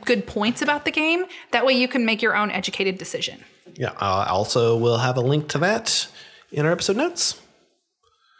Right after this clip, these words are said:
Speaker 2: Um, so.
Speaker 1: So are you
Speaker 2: Look at
Speaker 1: eye-,
Speaker 2: those.
Speaker 1: eyeballing any Kickstarters lately, Jared?
Speaker 2: Um, yeah, can we talk about Parks?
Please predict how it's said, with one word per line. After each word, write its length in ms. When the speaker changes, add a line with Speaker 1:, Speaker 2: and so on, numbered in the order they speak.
Speaker 2:
Um, 400
so. 400
Speaker 1:
So 140
are 80
you 100
Speaker 2:
Look 80
at 260
Speaker 1:
eye-, 120
Speaker 2:
those. 40
Speaker 1:
eyeballing 220
any 140
Kickstarters 580
lately, 240
Jared? 200
Speaker 2:
Um, 120
yeah, 120
can 100
we 60
talk 120
about 220
Parks? 560